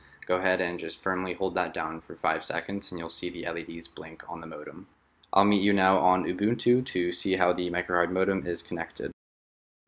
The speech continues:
Here we are again on Ubuntu version eighteen point four point five. If you open up your settings and go down to network,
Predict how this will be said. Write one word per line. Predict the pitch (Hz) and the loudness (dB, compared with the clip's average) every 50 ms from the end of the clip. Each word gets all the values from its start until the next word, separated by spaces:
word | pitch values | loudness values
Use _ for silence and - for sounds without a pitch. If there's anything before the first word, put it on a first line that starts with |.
| _ _ _ _ _ _ _ _ _ _ _ _ _ | _ _ _ _ _ _ _ _ _ _ _ _ _
Here | 120 113 107 | 0 0 2
we | 107 107 | 4 4
are | 101 101 101 | 4 4 2
again | 101 98 101 101 104 104 | 0 0 -2 -4 -2 -4
on | 95 92 92 92 92 92 | -6 -6 -6 -8 -8 -8
Ubuntu | 92 98 92 98 95 90 - 104 95 | -10 -10 -8 -8 -8 -8 -8 -10 -8
version | - 92 90 87 - 98 95 - | -6 -6 -8 -6 -8 -10 -10 -10
eighteen | 98 95 - - 95 92 | -10 -12 -12 -12 -14 -12
point | - - 95 92 - | -10 -10 -10 -10 -6
four | - 95 90 | -6 -6 -6
point | - - 98 92 - - | -6 -8 -12 -12 -12 -4
five. | - 87 82 87 110 139 - - _ _ _ _ _ _ - | -2 0 0 0 0 -2 -6 -12 _ _ _ _ _ _ -10
If | 98 95 - - | -10 -10 -6 -4
you | 101 101 95 | -4 -2 -2
open | 98 98 98 101 | -2 -4 -4 -4
up | 98 92 - - | -4 -4 -4 -8
your | 90 87 | -10 -10
settings | - - - 101 104 123 147 160 151 - | -8 -4 -4 -2 -2 -2 -4 -6 -8 -8
and | - 95 92 | -8 -8 -4
go | 92 90 87 | -2 -4 -4
down | 82 87 82 85 87 90 | -2 -4 -4 -4 -6 -8
to | 85 - - 85 | -10 -10 -10 -10
network, | 82 85 95 104 107 113 113 117 123 117 | -8 -6 -4 -4 0 0 0 0 -2 -4